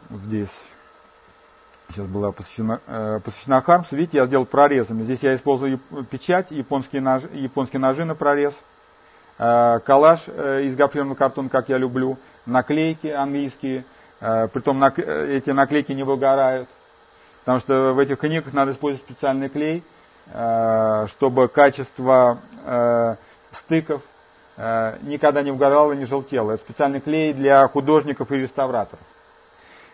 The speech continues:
А мне, э, кстати, в книжном искусстве это тоже нравится. Мне нравится некая гарантия на сто лет. Это потрясающе, потому что я сто лет не проживу.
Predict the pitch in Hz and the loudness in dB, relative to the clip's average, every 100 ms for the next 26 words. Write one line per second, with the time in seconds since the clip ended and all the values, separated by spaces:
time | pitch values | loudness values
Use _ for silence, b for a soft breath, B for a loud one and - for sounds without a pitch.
0 | - 107 113 135 165 156 - - 139 131 | -8 -2 0 0 0 0 -2 -8 -2 0
1 | 127 127 127 - - 143 135 135 135 131 | 2 2 0 -4 2 2 2 0 0 -2
2 | - 151 139 147 139 160 151 139 139 151 | -6 -8 -6 -8 -8 -8 -6 -6 -4 -6
3 | 139 135 139 127 110 120 127 135 135 127 | -6 -4 -2 -2 -4 -8 -6 -2 -2 -2
4 | - 120 B B 117 147 156 151 135 139 | -6 -8 B B -6 0 2 2 2 2
5 | 151 156 143 127 131 - 143 143 117 - | 2 0 -4 -6 -6 -6 -8 -6 -8 -10
6 | _ _ B B _ _ - B B _ | _ _ B B _ _ -20 B B _
7 | _ - - 113 135 147 151 156 131 110 | _ -14 -10 -10 -8 -8 -4 -2 -2 -6
8 | - 127 - 139 139 156 147 147 127 139 | -8 -8 -4 -2 -2 -2 -4 -4 -8 -8
9 | 143 147 113 | -6 -8 -8